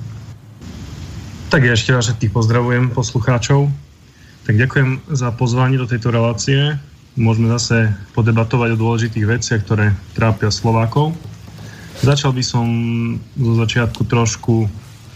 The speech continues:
smutne. Chcel by som si uctiť pamiatku nebohých dvoch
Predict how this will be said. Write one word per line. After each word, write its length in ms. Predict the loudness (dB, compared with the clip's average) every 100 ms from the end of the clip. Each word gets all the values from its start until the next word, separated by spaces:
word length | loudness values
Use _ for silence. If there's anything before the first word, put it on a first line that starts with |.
| -20 -20 -16
smutne. 720 | -8 0 2 2 0 0 0 -2 -12 -20 -20 -20 -20 -20 -4
Chcel 160 | 0
by 60 | 0
som 80 | 0
si 160 | -2 -2
uctiť 320 | -2 -2 -2
pamiatku 720 | 0 0 0 -4 -4 -2 -2 -6 -12 -20 -20 -2
nebohých 640 | 2 2 0 -2 -2 -4 -10 -4 -2
dvoch 320 | 0 0